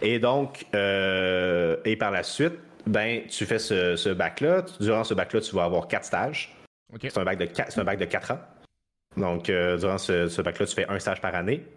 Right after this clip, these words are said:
Speaker 1: Euh, chaque stage est de plus en plus long et complexe. Ton premier stage, c'est de l'observation. Ton quatrième stage, c'est que tu prends en charge, euh, cinquante pour cent de tâches d'un enseignant.
Speaker 2: OK.
Speaker 1: Et donc, c'est vraiment, t'a-, t'auras une bonne progression en, entre les quatre.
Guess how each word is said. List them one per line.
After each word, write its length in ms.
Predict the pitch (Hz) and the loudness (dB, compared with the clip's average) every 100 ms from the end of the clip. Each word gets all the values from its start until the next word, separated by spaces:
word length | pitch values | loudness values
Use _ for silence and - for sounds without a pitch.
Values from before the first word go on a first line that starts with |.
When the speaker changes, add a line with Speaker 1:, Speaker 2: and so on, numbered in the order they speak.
| - | -2
Speaker 1:
Euh, 180 | 85 82 | 0 2
chaque 240 | - 107 | 0 -2
stage 340 | - 113 113 95 | -2 -2 0 -2
est 60 | |
de 80 | 92 | -2
plus 280 | 85 110 101 | -2 -2 0
en 120 | 98 | -2
plus 440 | 92 - 101 101 98 | -4 -2 0 2 2
long 240 | 98 101 | 2 0
et 80 | 95 | 0
complexe. 600 | 98 87 123 - - - - _ _ _ | -2 0 0 -2 -6 -10 -12 _ _ _
Ton 140 | - 87 | -4 -2
premier 280 | 107 98 90 | 0 -2 -2
stage, 640 | - 104 104 101 90 - | 0 0 0 0 -2 -4
c'est 300 | - - 90 | -2 0 0
de 40 | 87 | 0
l'observation. 640 | 85 92 87 82 98 107 - - - | -2 -2 -2 -2 -2 -4 -6 -18 -6
Ton 140 | - 175 | -4 -2
quatrième 400 | - - 92 87 | -2 -2 -2 -2
stage, 340 | 104 98 95 | -2 -2 -2
c'est 80 | 87 | -6
que 40 | |
tu 80 | - | -6
prends 200 | - 92 | -4 -2
en 40 | 90 | -2
charge, 480 | - 104 101 95 - - | 0 0 0 -2 -6 -2
euh, 280 | 85 82 82 | 0 0 0
cinquante 380 | - 104 98 95 | -2 -2 -2 -2
pour 120 | 92 | -2
cent 100 | 90 | -2
de 40 | 85 | -2
tâches 240 | 92 90 | -2 0
d'un 100 | 87 | -2
enseignant. 340 | 85 90 80 - - - _ 113 | -2 -2 -4 -6 -16 -20 _ -12
Speaker 2:
OK. 180 | 120 160 _ _ - | -10 -10 _ _ -6
Speaker 1:
Et 500 | 80 80 78 78 78 | -2 0 0 0 0
donc, 200 | 80 82 | -2 -2
c'est 120 | 95 | 0
vraiment, 340 | 85 82 90 90 | 0 0 -2 -2
t'a-, 160 | 87 | -2
t'auras 280 | 82 80 90 | -2 -2 -2
une 60 | 92 | -2
bonne 160 | 92 | -4
progression 580 | 92 95 87 85 107 98 | -2 -2 -2 -2 -2 -2
en, 160 | 87 82 | -2 -4
entre 160 | 85 85 | -4 -4
les 60 | |
quatre. 240 | 127 151 | -2 -4